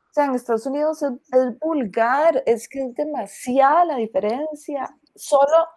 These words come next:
la industria, las ciencias del deporte allá. O sea, es, es una industria de billones de dólares.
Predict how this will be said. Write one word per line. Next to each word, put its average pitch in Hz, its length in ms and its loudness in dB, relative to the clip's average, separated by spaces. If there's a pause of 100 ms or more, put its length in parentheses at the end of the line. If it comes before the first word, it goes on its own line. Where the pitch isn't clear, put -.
(120)
la 240 100 2
industria, 254 760 2
las 202 220 0
ciencias 240 300 -4
del 277 140 2
deporte 247 460 0
allá. 240 540 -2 (200)
O 247 80 0
sea, 277 200 4
es, 254 180 0
es 226 180 0
una 269 160 -2
industria 277 500 0
de 226 220 4
billones 247 760 2
de 214 100 2
dólares. 262 580 2